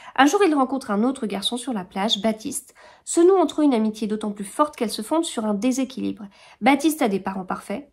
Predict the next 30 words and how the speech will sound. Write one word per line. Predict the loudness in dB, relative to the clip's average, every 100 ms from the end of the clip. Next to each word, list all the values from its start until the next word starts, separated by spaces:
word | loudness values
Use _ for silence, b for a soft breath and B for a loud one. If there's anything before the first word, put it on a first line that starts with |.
| _ 2
une | 6
maison | 6 4 0
parfaite, | -6 -8 -8 -8 -10 -10
sa | -4 -2
famille | 2 2 2
est | 2
l'image | 4 6 6 6 4 0
d'un | -6
bonheur | -4 -4 -4 -6 -4
que | -2
le | 0
narrateur | 2 0 -2 -2 -4
cherche | -4 -6 -6 -8 -8
partout, | -8 -8 -18 -20 b b b b
mais | 0
qui | 0 -2
se | -2
refuse | 0 2 0 -2 -6
à | -4
lui. | -6 -12 -20 B B B _
Flanqué | 4 6 6 4
d'une | 4
grand-mère | 4 4 4 2
à |
l'accent | -2 -4 -8 -8
prononcé | -6 -4 -4 -4 -6 -6
et | -2
d'une | -2 0 -2
tante | -4 -8 -10 _ _ -2
monstrueuse, | 4 6 8 6 0 -10 -8 -2 0 2 0 -2